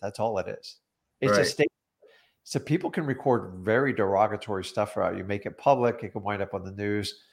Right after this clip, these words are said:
Speaker 1: I actually think they have to have a system in place to record and protect people's interests, 'cause they could do it to your own home, they could do it to your
Speaker 2: Yeah.
Speaker 1: friends, your parents.
Speaker 2: And then it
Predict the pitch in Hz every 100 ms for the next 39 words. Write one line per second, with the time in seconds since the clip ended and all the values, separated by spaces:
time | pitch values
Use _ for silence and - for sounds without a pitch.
0 | _ _ _ _ 143 170 156 151 - 123
1 | - 123 123 110 110 - 113 110 101 -
2 | 120 - 104 98 - 107 98 - 92 95
3 | - 107 101 92 87 92 98 - - 95
4 | 82 - _ _ _ - 104 - 98 -
5 | 98 - - _ _ _ - 143 180 175
6 | 165 139 - 117 131 151 147 143 143 135
7 | 127 123 127 113 107 104 104 120 113 113
8 | _ _ _ - - 117 113 110 104 110
9 | 107 104